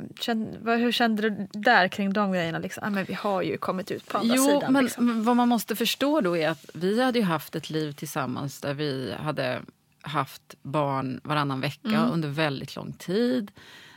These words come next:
Speaker 2: Jobbat, tränat, rest, gjort... Liksom så här, varannan vecka kunnat göra allt det där.
Speaker 1: Mm.
Speaker 2: Varannan vecka fullt fokus på.
Speaker 1: Mm.
Speaker 2: Och sen är man ju naturligtvis alltid känslomässigt ansvarig och på alla sätt ansvarig för sitt barn. Men ändå, liksom, den fysiska närheten var varannan vecka.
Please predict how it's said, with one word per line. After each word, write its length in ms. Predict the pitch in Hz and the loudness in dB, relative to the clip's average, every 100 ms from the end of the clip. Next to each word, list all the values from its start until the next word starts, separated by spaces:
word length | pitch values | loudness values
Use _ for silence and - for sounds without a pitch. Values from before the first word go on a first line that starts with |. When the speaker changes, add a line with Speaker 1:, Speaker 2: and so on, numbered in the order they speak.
| _ | _
Speaker 2:
Jobbat, 1000 | 151 160 190 170 143 131 160 202 214 - - | -4 2 2 2 -4 -4 -2 -2 -2 -12 -12
tränat, 840 | - 180 160 139 127 135 165 185 - | 0 2 4 2 0 0 -2 -2 -8
rest, 520 | 151 170 196 180 - | -4 -2 -2 -2 -4
gjort... 300 | 170 160 - | -2 -2 -2
Liksom 280 | 185 180 170 | -2 2 2
så 80 | 175 | 2
här, 80 | 143 | 2
varannan 300 | 190 190 202 | 4 4 2
vecka 240 | 196 165 | 0 -2
kunnat 280 | 151 156 147 | 0 -2 0
göra 200 | 147 143 | 2 2
allt 200 | 147 139 | 2 0
det 60 | 143 | -2
där. 180 | 131 143 | -4 -2
Speaker 1:
Mm. 140 | 220 | 0
Speaker 2:
Varannan 320 | 202 180 170 160 | 4 6 6 2
vecka 280 | 151 151 | 0 -4
fullt 420 | 143 - 190 165 - | -6 -4 -2 -2 -4
fokus 640 | - 143 - - 139 - | -6 -6 -6 -8 -6 -8
på. 320 | - 233 208 | -4 -2 0
Speaker 1:
Mm. 120 | 127 143 - - - | 0 -4 -10 -20 -10
Speaker 2:
Och 180 | - | -4
sen 180 | 165 185 | 2 4
är 40 | 202 | 6
man 120 | 185 | 4
ju 40 | 170 | 4
naturligtvis 460 | 160 147 139 135 | 0 -2 -4 0
alltid 260 | 147 131 139 | 0 0 -2
känslomässigt 760 | - 151 135 - 185 214 175 165 | 0 0 -2 0 0 2 0 0
ansvarig 680 | 147 135 - 127 131 139 | 0 -2 -4 -4 -4 -4
och 200 | 139 135 | -2 -4
på 100 | - | -2
alla 160 | 151 147 | 0 0
sätt 260 | 143 196 175 | 0 0 0
ansvarig 320 | 143 - 147 | -2 -2 -4
för 80 | 156 | -2
sitt 200 | 180 - | -4 2
barn. 260 | 247 143 | 2 4
Men 140 | 165 165 | 2 0
ändå, 340 | 160 165 190 | 0 2 2
liksom, 280 | - 147 156 | 0 -2 -4
den 120 | 156 | -4
fysiska 500 | - 220 185 - 170 | 0 0 0 -4 -2
närheten 640 | 170 156 175 208 180 156 | 2 2 2 2 0 -2
var 200 | 160 196 | 0 2
varannan 320 | 180 151 156 | 2 2 0
vecka. 400 | 180 196 - 233 | -2 -4 -4 -6